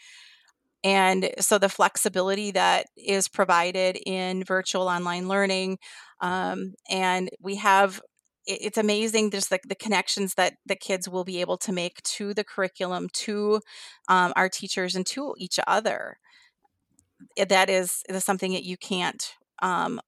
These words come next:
always replicate, and you'd think it was easier in a brick and mortar, um, but for some students it's not. And it, sometimes it's circumstances, but other times it's, it's really about,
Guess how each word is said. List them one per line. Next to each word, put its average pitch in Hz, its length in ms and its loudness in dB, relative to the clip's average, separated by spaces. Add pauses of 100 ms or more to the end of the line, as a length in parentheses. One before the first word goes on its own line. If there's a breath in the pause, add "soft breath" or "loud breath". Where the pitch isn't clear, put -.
(140)
always 185 400 0
replicate, 190 580 -2
and 180 120 -6
you'd 175 180 -6
think 196 260 -4
it - 80 -6
was 180 200 -4
easier 196 420 -4
in 185 80 -2
a 180 60 -4
brick 180 240 -2
and 185 100 -2
mortar, 180 460 0 (440 loud breath)
um, 180 420 0 (140)
but - 140 -4
for - 180 -4
some 208 220 4
students 240 380 -2
it's 247 180 0
not. 220 320 2 (260)
And 185 280 -2
it, 175 160 -8 (100)
sometimes 190 380 -4
it's - 140 -6
circumstances, 196 760 -6
but 180 120 0
other 175 180 -2
times 175 380 -6
it's, - 400 -4
it's - 180 -10
really 170 240 -6
about, 170 420 2